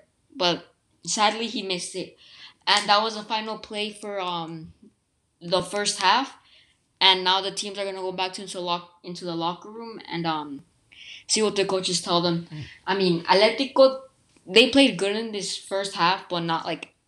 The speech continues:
Speaker 1: as good because they didn't score a goal, and they need to score a goal for they could win La Liga, or s-, Real Madrid could, could, um, w-, um, surpass them and win La Liga, and they don't want that, of course not.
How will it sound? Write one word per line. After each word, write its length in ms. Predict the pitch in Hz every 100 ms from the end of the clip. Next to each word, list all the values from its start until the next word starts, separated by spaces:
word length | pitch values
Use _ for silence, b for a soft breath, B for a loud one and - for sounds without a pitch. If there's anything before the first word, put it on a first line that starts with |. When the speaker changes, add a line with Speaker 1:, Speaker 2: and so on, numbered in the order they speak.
| -
Speaker 1:
as 280 | 170 185 180
good 260 | 208 214
because 300 | 196 170 185
they 80 | 175
didn't 200 | 170 175
score 280 | 175 - 170
a 80 | 160
goal, 240 | 165 180 -
and 140 | 185
they 60 | 185
need 180 | 185
to 80 | 196
score 280 | 208 - 196
a 80 | 175
goal 280 | 180 180 B B
for 120 | - 190
they 100 | 185
could 140 | 196
win 180 | 185 185
La 80 | 175
Liga, 360 | 170 185 202
or 60 | 185
s-, 240 | 170 - b _
Real 160 | 196 196
Madrid 420 | 196 180 180 185
could, 180 | 196 175 - _ _ _ -
could, 180 | 202 175
um, 320 | 160 151 - _ _ -
w-, 260 | 175 185 -
um, 320 | 180 175 156 165
surpass 440 | 190 190 180 180
them 120 | 180
and 140 | 175 180
win 120 | 185
La 80 | 175
Liga, 440 | 170 175 214 220 B B B B
and 220 | - 185
they 40 | 180
don't 180 | 175 160
want 200 | 160 156
that, 240 | 185 220 - _ _
of 140 | 160 -
course 300 | 170 175 -
not. 280 | 196 277